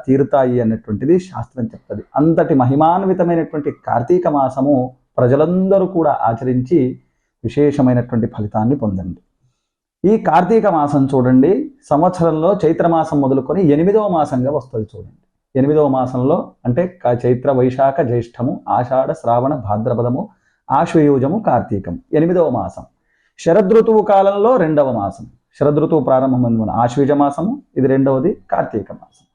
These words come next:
ఇది కార్తీక మాసంగా చంద్రుడు ఎవరైతే ఉన్నారో, ఈ చంద్రుడు కృతికా నక్షత్రంలో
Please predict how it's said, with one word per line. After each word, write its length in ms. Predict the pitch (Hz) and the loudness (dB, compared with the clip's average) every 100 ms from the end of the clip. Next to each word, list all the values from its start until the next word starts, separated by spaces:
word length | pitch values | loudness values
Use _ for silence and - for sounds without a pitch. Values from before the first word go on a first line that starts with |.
| _ _ - | _ _ 0
ఇది 140 | 170 | 0
కార్తీక 460 | 180 151 185 202 190 | 2 0 2 2 2
మాసంగా 520 | 151 135 131 131 175 254 - - _ 160 | 0 0 2 4 2 0 -8 -20 _ -2
చంద్రుడు 400 | 160 214 247 233 | 2 4 4 4
ఎవరైతే 400 | 208 196 180 170 | 4 2 2 0
ఉన్నారో, 420 | 156 165 170 180 160 | 2 2 4 4 4
ఈ 120 | 175 165 | 2 2
చంద్రుడు 340 | 156 185 208 196 | 0 2 2 0
కృతికా 440 | 147 135 190 208 202 | -2 -2 2 2 2
నక్షత్రంలో 800 | 196 - 185 185 175 175 175 220 | 0 -4 -4 -2 0 0 0 0